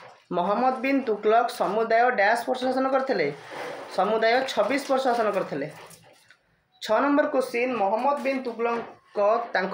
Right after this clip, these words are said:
ରାଜକୋଷ ପୂରଣ ପାଇଁ ଡ୍ୟାସ୍ ମୁଦ୍ରା ପ୍ରଚଳନ କରିଥିଲେ? କେଉଁ ମୁଦ୍ରା? ତମ୍ବା। ସୁଲତାନମାନେ ଉତ୍ପନ୍ନ ଶସ୍ୟର ଡ୍ୟାସ୍ କର ରୂପେ ନେଉଥିଲେ? ଏକ ତୃତୀୟାଂଶ। ଫିରୋଜ ଶାହ କୋଟଲା ଡ୍ୟାସ୍ଙ୍କ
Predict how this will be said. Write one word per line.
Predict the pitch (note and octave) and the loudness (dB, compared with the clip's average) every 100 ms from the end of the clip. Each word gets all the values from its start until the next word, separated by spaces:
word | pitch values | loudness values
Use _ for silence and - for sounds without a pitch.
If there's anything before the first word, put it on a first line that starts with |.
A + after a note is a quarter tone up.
| A3 | 2
ରାଜକୋଷ | E3+ A3+ A#3 C4 C#4 C4+ | 2 0 0 2 0 2
ପୂରଣ | G#3+ G#3+ F#3+ | 4 4 4
ପାଇଁ | F#3+ A3 F#3 | 2 0 2
ଡ୍ୟାସ୍ | F#3 B3 - F#3+ | 2 2 0 -2
ମୁଦ୍ରା | E3+ G#3+ | 2 2
ପ୍ରଚଳନ | A3 A3 A3+ | 2 0 0
କରିଥିଲେ? | A3+ A#3 B3 - - - - _ _ A3 | 0 0 2 0 -2 -18 -20 _ _ 0
କେଉଁ | C4 | 2
ମୁଦ୍ରା? | C#4+ A3+ D#3 D3+ - F3+ | 2 4 2 0 -4 -2
ତମ୍ବା। | F3 D#3 C3 - - - - _ _ _ _ - - - - - - - - | 0 2 0 -2 -14 -20 -20 _ _ _ _ -20 -20 -18 -16 -14 -14 -14 -4
ସୁଲତାନମାନେ | G#3 G3+ A#3 C4 C4 C4 C#4 A3 | 0 2 2 2 4 4 2 0
ଉତ୍ପନ୍ନ | F#3 - B3 C4+ C4 | -6 -2 0 2 2
ଶସ୍ୟର | A#3+ - C4 C4 | 0 2 2 4
ଡ୍ୟାସ୍ | G3 A3+ - - | 4 2 0 -2
କର | F#3 A3 | 2 2
ରୂପେ | A#3+ B3+ A#3+ | 2 0 0
ନେଉଥିଲେ? | G3+ F3 D3 D3 _ _ _ _ - | 0 -2 -4 -6 _ _ _ _ -6
ଏକ | F#3+ F#3+ C4 C4 | -6 0 2 2
ତୃତୀୟାଂଶ। | G#3+ - G3+ F3+ - D3 C#3+ - _ _ _ _ _ _ _ - _ _ _ - - - - - - - - - _ - - - | -2 0 2 2 0 -4 -6 -16 _ _ _ _ _ _ _ -20 _ _ _ -20 -20 -20 -20 -20 -20 -20 -20 -20 _ -20 -20 -8
ଫିରୋଜ | A3 A#3 C4 C4 | 2 4 4 4
ଶାହ | C4 C4+ | 0 2
କୋଟଲା | G#3+ G3 G3+ F#3 A3+ G3 | 0 0 0 2 2 2
ଡ୍ୟାସ୍ଙ୍କ | G3 A#3 | 0 0